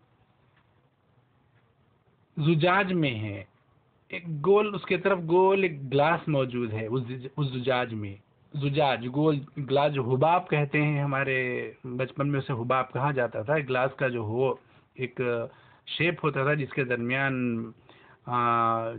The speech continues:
चिमनी जलती हुई होती थी जिससे रोशनी, हम्म, एक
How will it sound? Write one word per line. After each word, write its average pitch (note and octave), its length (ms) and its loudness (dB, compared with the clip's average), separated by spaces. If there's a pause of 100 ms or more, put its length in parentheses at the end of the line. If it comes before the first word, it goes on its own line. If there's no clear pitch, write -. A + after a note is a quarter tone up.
चिमनी E3 400 4
जलती B2 320 0
हुई C#3 160 -2
होती B2+ 300 -4
थी D3+ 260 -8 (380)
जिससे C3 260 -2
रोशनी, A#2+ 540 -2 (260)
हम्म, A2 640 -8 (580)
एक - 180 -4